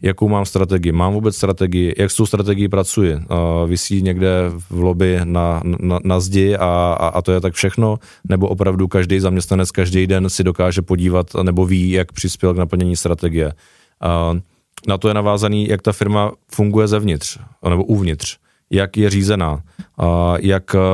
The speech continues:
proudí informace firmou, jak se dostává zpětná vazba od zákazníků, eh, napříč firmou, jak se dostává zpětná vazba zaměstnanců napříč firmou, jak se s ní pracuje,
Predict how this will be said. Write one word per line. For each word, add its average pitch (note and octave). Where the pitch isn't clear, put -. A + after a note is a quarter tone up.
proudí G#2+
informace G2+
firmou, D#2+
jak F#2
se G#2
dostává G2+
zpětná G2
vazba G2
od G#2+
zákazníků, F#2
eh, -
napříč F2
firmou, E2+
jak F2
se -
dostává F#2
zpětná F#2
vazba F#2
zaměstnanců G2
napříč E2
firmou, F2
jak F2+
se G2
s -
ní G2
pracuje, E2+